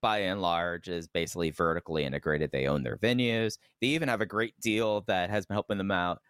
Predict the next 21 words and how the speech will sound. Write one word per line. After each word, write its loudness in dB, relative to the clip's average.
uh, 2
in 0
Mex-, -2
in 0
Mexico -2
City 0
for 0
a 2
long 0
time -2
called -2
Turi -2
Luchas, 0
which -4
basically 0
is 0
a, 2
an 0
established -2
program 0
with -6